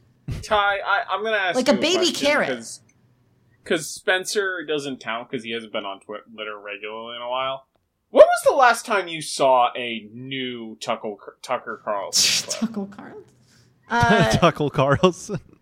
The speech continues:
Speaker 2: probably, like, five months.
Speaker 3: Fucking
Speaker 2: Like, I, I think it was,
Speaker 3: Majora's
Speaker 2: like,
Speaker 3: Mask ass name.
Speaker 2: I think two episodes into his stupid.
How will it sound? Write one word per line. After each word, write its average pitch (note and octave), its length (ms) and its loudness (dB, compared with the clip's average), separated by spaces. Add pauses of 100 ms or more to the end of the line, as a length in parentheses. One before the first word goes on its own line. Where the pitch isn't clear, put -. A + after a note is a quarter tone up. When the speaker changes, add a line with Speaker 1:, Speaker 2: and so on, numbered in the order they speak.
(520)
Speaker 2:
probably, G4+ 420 -8
like, - 360 -4
five F3 500 -4
months. F3+ 200 -6
Speaker 3:
Fucking G#3+ 300 2
Speaker 2:
Like, - 80 2
I, D#4+ 100 6
I E3 260 4
think G4+ 140 2
it D3 40 2
was, D3 100 4
Speaker 3:
Majora's E3 100 8
Speaker 2:
like, - 140 6
Speaker 3:
Mask C3+ 460 2
ass B2+ 220 2
name. C3+ 420 2 (180)
Speaker 2:
I C4 120 6
think E4+ 320 -2 (340)
two D4 320 2
episodes A3+ 580 0
into G3 200 2
his G3 240 2
stupid. G#3+ 300 -4